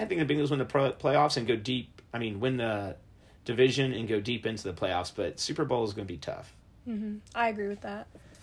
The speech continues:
Speaker 2: Also, I hate the Ravens as well. My least favorite team.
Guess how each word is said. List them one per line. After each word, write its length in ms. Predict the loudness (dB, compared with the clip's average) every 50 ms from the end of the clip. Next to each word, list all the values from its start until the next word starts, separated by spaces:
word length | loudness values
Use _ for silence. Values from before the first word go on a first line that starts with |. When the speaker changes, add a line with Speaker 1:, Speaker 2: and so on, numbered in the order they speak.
| -20 -14 -6
Speaker 2:
Also, 260 | -2 -2 0 0 0 -2
I 40 |
hate 200 | -2 -2 -4 -4
the 80 | -4 -6
Ravens 360 | -6 -6 -8 -8 -10 -10 -10
as 140 | -12 -10 -6
well. 260 | -6 -6 -4 -6 -6 -6
My 120 | -6 -6 -4
least 200 | -4 -6 -8 -10
favorite 180 | -12 -12 -12 -12
team. 300 | -10 -10 -8 -8 -10